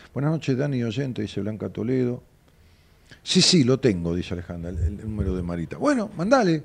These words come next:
mandale, atacala. Tiene doscientas cosas, ¿viste? Entonces, el viernes salí al aire con Mora y Pablo y me dijeron que me haría bien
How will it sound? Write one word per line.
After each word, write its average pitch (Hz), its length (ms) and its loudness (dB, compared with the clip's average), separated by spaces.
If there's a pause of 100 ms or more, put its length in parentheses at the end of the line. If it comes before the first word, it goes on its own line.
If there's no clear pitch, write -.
(120)
mandale, 147 380 -2
atacala. 170 560 4 (880)
Tiene 160 220 0
doscientas 117 500 0
cosas, 101 420 -4
¿viste? 113 240 -4
Entonces, 110 520 -4 (600)
el 123 140 -4
viernes 156 320 -2
salí 104 220 -6
al 104 100 -4
aire 113 260 -4
con 95 180 -8
Mora 117 420 -6
y 98 80 -4
Pablo 95 560 0
y 117 80 -8
me 117 100 -6
dijeron 131 460 -6
que 107 160 -8
me 101 100 -6
haría 117 240 -4
bien 107 420 -4